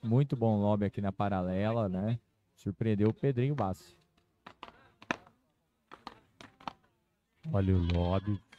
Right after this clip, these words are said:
Speaker 2: foi pro smash. Foi boa essa bola?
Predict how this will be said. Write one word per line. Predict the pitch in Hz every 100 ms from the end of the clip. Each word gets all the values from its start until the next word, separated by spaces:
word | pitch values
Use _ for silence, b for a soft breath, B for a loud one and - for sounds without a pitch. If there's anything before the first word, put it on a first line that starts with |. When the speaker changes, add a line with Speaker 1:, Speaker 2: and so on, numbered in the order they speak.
| _
Speaker 2:
foi | - 101 113
pro | 113 110
smash. | 98 82 85 92 95 107 90 - 117 95 - _ _ _ _ _ _ _ _ _ _ _ _ _ _ _ _ _ -
Foi | 104
boa | 101 120
essa | 104 104
bola? | 98 127 104